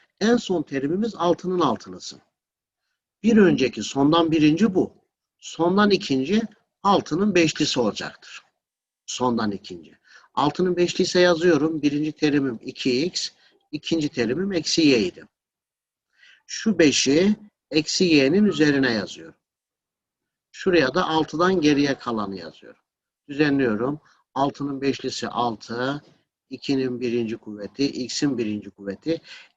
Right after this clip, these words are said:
eksinin tek kuvveti, eksi y beş.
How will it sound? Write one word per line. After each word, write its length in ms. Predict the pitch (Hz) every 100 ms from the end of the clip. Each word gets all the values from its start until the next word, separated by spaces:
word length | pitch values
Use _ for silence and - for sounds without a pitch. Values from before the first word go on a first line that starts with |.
| -
eksinin 560 | 135 - - 180 185
tek 300 | 175 175 175
kuvveti, 500 | - 143 120 107 -
eksi 640 | - - 143 - - 185 185 - _ _ _ _ _
y 260 | 110 127 110
beş. 340 | 90 - -